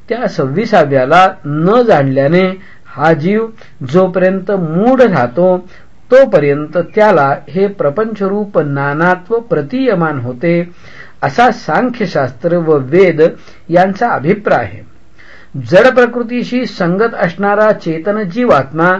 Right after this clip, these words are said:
हा सव्वीसाव्याशी एकरूप झाल्याची खूण अशी आहे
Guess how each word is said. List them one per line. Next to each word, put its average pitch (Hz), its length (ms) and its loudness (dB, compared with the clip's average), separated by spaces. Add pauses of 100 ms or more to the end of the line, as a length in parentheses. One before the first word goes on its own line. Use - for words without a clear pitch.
(480)
हा 220 240 2
सव्वीसाव्याशी 208 1120 0 (100)
एकरूप 202 580 -2
झाल्याची 196 640 0 (120)
खूण 226 260 -4 (120)
अशी 247 220 0
आहे 135 340 2